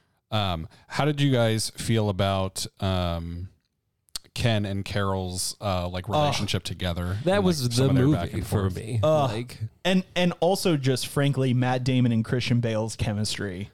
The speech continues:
Speaker 2: They,
Speaker 3: Yeah.
Speaker 2: they, they sold it.
Speaker 3: Yeah, no, like, that, that if, if they don't have that chemistry, if they don't have that relationship,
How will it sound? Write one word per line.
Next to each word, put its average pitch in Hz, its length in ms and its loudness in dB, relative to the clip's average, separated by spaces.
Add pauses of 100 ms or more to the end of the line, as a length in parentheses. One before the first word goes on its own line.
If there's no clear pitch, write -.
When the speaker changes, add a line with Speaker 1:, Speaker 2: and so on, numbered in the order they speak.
(140)
Speaker 2:
They, 160 240 0
Speaker 3:
Yeah. - 120 -6
Speaker 2:
they, 156 580 4 (320)
they 143 220 2
sold 107 400 -4
it. 95 180 -8 (580)
Speaker 3:
Yeah, 127 240 2
no, 135 140 4
like, 147 240 0
that, 175 420 2
that 143 440 0 (580)
if, 147 280 2
if 156 200 8
they 147 540 6
don't 127 440 4
have 120 400 2
that 127 420 2 (480)
chemistry, 165 460 4
if 143 100 2
they 120 100 4
don't 120 160 2
have 110 240 0
that 117 180 2
relationship, 123 720 2